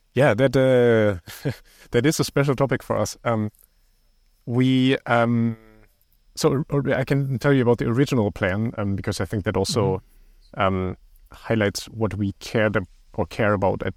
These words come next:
Speaker 1: at, at Literal. Um, we, we from the beginning on, we, or before the idea be-, even became clear, we,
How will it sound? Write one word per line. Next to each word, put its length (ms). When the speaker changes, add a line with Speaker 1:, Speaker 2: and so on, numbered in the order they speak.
Speaker 1:
at, 180
at 140
Literal. 440
Um, 220
we, 300
we 180
from 260
the 380
beginning 320
on, 140
we, 100
or 100
before 360
the 200
idea 220
be-, 140
even 300
became 280
clear, 260
we, 280